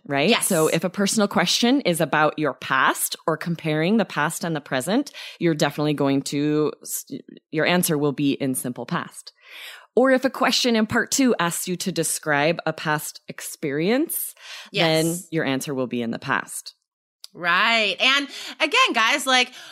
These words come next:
Speaker 2: in part two, you're often telling a story, right? And this is a story that already happened. Clue. So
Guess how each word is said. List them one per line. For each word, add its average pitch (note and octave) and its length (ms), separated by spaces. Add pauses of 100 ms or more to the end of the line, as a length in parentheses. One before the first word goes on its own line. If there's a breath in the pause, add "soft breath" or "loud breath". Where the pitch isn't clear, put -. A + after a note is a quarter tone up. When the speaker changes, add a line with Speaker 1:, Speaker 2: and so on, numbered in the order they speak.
(140 loud breath)
Speaker 2:
in C4 140
part G4+ 320
two, B3+ 600
you're A#3+ 200
often C4 300
telling C4+ 340
a F#3 80
story, F#3 680
right? F#3+ 300
And G#3+ 160
this G#3+ 140
is C4 100
a C4+ 80
story B3 360
that A#3 120
already A#3 360
happened. F4+ 840 (460 loud breath)
Clue. D#4+ 800
So D#4+ 580